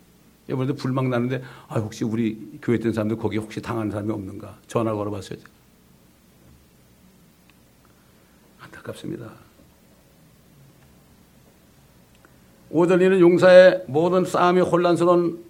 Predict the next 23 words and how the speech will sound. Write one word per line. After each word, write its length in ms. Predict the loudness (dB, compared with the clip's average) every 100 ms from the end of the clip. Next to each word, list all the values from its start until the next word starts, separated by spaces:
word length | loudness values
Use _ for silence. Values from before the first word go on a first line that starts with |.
| -6
소리와 400 | 0 2 2 0
피 180 | -2
묻은 340 | 0 2 2 2
의복과 300 | 0 0 0
함께 160 | 0
있으나 420 | -2 -2 -2 -2 -4
이것은 520 | -4 -2 0 0 -2 -6 -20 -20 _ _ -16
타는 320 | -4 0 0
것과 340 | -2 -2 -2
불의 400 | -2 -2 -2 0
영려와 460 | 2 2 4 2 0
함께 220 | -2 -2
있을 180 | -4 -6
것이기 480 | -6 -6 -6 -8 -10 -18 -8
때문이라. 600 | -6 -4 -4 -4 -6 -12 -10
이게 160 | -6
뭐예요? 600 | -4 -4 -6 -6 -10 -12 -16 _ _ _ _ _ _ _ _ _ _ _ _ _ _ _ _ _ -14
이게 100 | -10
주님이 260 | -6 -2
오시면은 760 | -2 -4 -8 -6 -6 -6 -10 -14 -20 _ _ -20 -14
이방 240 | -6 -6
민족을 280 | -4 -6 -8
심판하잖아요. 1080 | -8 -10 -8 -8 -8 -10 -12 -14 -14 -14 -16